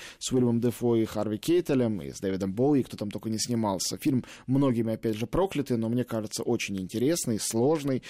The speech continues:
Ну и последний по времени из знаменитых по-настоящему фильмов. Там были всякие,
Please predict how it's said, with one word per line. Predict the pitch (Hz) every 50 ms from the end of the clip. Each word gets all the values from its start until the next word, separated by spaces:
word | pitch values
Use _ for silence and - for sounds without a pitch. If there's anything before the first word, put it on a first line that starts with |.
| - - - - -
Ну | - 190 220
и | 202
последний | 190 - 139 - - 147 151 160 156 143 131
по | - 123 120
времени | 113 123 135 147 151 151 135 131 127 120 117 -
из | - 120 110
знаменитых | 104 104 110 135 143 147 147 135 123 - 101 -
по-настоящему | - 98 92 - - 101 95 90 - - -
фильмов. | - 202 208 -
Там | - 143
были | 170 208 160
всякие, | 127 - - 135 113 - - 101 -